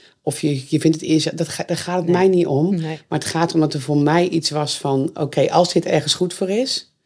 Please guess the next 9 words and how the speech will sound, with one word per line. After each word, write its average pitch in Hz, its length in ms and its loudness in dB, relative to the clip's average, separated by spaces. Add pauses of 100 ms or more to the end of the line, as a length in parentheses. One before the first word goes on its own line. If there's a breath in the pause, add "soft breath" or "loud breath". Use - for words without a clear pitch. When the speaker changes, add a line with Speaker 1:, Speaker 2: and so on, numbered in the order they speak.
(500)
Speaker 1:
dan 147 140 0
moet 156 100 4
het 156 80 -6
uiteindelijk 156 420 -2
ook 143 60 -4
iets - 140 -10
positiefs 147 380 -6
brengen. 123 300 -18 (800)
Speaker 2:
Ja. 165 240 -12